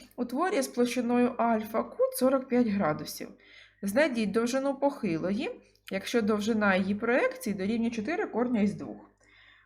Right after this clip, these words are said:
Малюночок десять три. Ось він, да, я взяла його з підручника. Подивіться: похила А М утворює з площиною кут альфа. Отже, ось цей кут сорок п'ять градусів. Будемо шукати довжину її похилої.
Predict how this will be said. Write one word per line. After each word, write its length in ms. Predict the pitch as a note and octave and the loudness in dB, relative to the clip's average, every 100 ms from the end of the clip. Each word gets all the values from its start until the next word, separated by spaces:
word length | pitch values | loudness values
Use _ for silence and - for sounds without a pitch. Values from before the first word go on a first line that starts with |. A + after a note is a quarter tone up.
| _ | _
Малюночок 540 | F#3+ A3 D#4+ D4 A#3+ F#3 | 2 2 2 0 -2 0
десять 340 | A#3+ A#3+ A3+ | 2 2 2
три. 180 | E3 D#3 | 0 0
Ось 320 | D3+ F3+ - | 0 0 0
він, 180 | A#3 C#4 | -2 2
да, 100 | B3 | 2
я 120 | B3+ | 2
взяла 220 | A#3 A#3 | 0 2
його 140 | A#3 A#3 | 2 0
з 60 | |
підручника. 720 | - A3+ A3+ A#3 G#3 G3+ G3+ - - _ - | -2 -2 -2 -2 -2 0 -2 -4 -16 _ -6
Подивіться: 560 | G#3 A#3+ F#3 - E3 - - - _ - | 0 0 0 -4 -6 -6 -14 -20 _ 4
похила 760 | A#3+ B3 - G#3 G3+ G#3 F3+ - | 6 6 0 0 2 2 2 0
А 380 | - F2 - F3 | -2 -2 -4 -6
М 440 | D#3+ D#3 G#3+ E4 - - - | -2 0 -2 -4 -10 -20 -8
утворює 580 | G#3 G3+ G#3+ F4 E4+ A#3+ | -6 -4 -2 0 2 2
з 80 | A#3+ | 0
площиною 1120 | A3+ A#3 A#3 G#3+ G3 F3+ F#3 D4+ F4+ C#4+ B3 | 0 0 0 0 0 0 -2 -2 0 -2 -2
кут 380 | B3 C#4 - G3 | -2 -2 -2 0
альфа. 480 | E3+ D3 - - - - - - - | 2 0 -2 -8 -8 -16 -20 -20 -6
Отже, 380 | C4 B3 G3+ G3+ | 2 2 2 0
ось 280 | G#3 - - | 0 -2 -2
цей 200 | C4 C4 | -2 -2
кут 360 | - G4 C5+ | 2 4 4
сорок 320 | B3 C#4+ C4+ | 4 4 2
п'ять 200 | B3+ A3+ | -2 -2
градусів. 680 | G#3 F#3 C#3+ - - - - - _ _ _ _ - - _ - | 0 0 -2 -4 -12 -14 -16 -20 _ _ _ _ -20 -20 _ -8
Будемо 360 | A3+ D#4 D#4 D4+ | -4 -2 -2 -2
шукати 460 | D4+ D4 C#4+ C4 | -2 2 2 4
довжину 520 | A#3 B3+ B3 B3+ D#4+ | 4 4 4 0 0
її 160 | D4 C4 | -2 0
похилої. 1040 | A#3 C4 - A#3+ G#3+ F#3 G3 G#3 A#3+ C#4 | 2 0 0 0 0 0 0 0 -2 -6